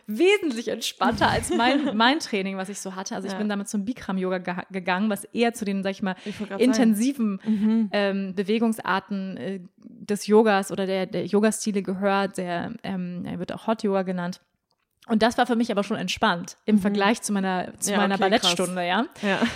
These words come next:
Speaker 1: Ähm, und das heißt, ich la-, ich weiß noch, ich lag im Shavasana und ich hab Rotz und Wasser geheult. Ich hab nur geweint. Ich konnte nicht mehr aufhören zu weinen. Und, ähm, ich weiß noch, dass dann die Lehrerin zu mir gekommen ist und mich in den Arm genommen hat und getröstet hat. Und ich hatte so das erste Mal das Gefühl, ich darf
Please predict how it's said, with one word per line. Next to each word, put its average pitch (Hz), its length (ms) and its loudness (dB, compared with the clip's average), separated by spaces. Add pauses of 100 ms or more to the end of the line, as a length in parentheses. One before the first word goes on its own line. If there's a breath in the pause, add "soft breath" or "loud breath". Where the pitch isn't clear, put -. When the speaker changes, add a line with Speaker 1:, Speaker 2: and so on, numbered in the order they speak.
(140)
Speaker 1:
Ähm, 220 500 6 (360 loud breath)
und 214 100 -2
das 208 100 0
heißt, 208 200 0
ich - 140 -10
la-, 196 140 -2
ich 196 80 -6
weiß 202 120 0
noch, 208 80 -2
ich 196 100 -2
lag 190 240 0
im 214 100 -8
Shavasana 202 420 -4
und 175 40 -4
ich - 140 -8
hab 196 200 -10 (280)
Rotz 208 260 0
und 214 140 0
Wasser 196 240 0
geheult. 185 500 2
Ich - 140 -14
hab 214 140 -8
nur 226 160 4
geweint. 233 360 2
Ich - 80 -14
konnte - 180 -4
nicht 196 100 -4
mehr 226 120 -2
aufhören 196 240 -6
zu 185 120 -8
weinen. 202 340 -2
Und, - 480 -6
ähm, 190 480 -4 (160)
ich - 180 -14
weiß 202 300 2
noch, 196 300 -2
dass 185 200 -8
dann 185 220 -6
die 180 60 -8
Lehrerin 214 360 -2
zu 226 140 -6
mir 214 80 0
gekommen 202 480 -2
ist 196 420 -4 (680 loud breath)
und 202 120 -2
mich 202 140 0
in 196 60 -6
den 190 100 -6
Arm 214 220 -2
genommen 190 360 -2
hat 196 220 -6
und 202 80 -8
getröstet 208 420 -6
hat. 208 100 -8
Und - 60 -10
ich 190 100 -8
hatte 208 180 -8
so - 100 -14
das 196 180 -12 (140)
erste 233 380 -6
Mal 214 200 0
das 220 160 -4
Gefühl, 233 680 -2
ich - 220 -18
darf 185 340 -4